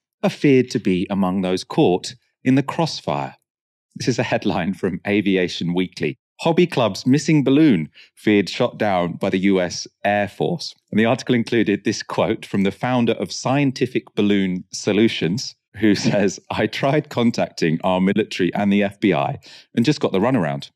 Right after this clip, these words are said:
to try to enlighten them on what a lot of these probably are. And they're going to look not too intelligent to be shooting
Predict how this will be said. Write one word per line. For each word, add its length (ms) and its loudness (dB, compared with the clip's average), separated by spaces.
to 80 -14
try 220 0
to 100 -6
enlighten 380 2
them 120 -2
on 100 2
what 160 4
a 60 2
lot 320 2
of 160 -2
these 260 2
probably 500 -2
are. 360 0
And 60 2
they're 80 2
going 200 2
to 80 0
look 160 4
not 220 0
too 140 2
intelligent 680 0
to 80 -6
be 100 0
shooting 600 -2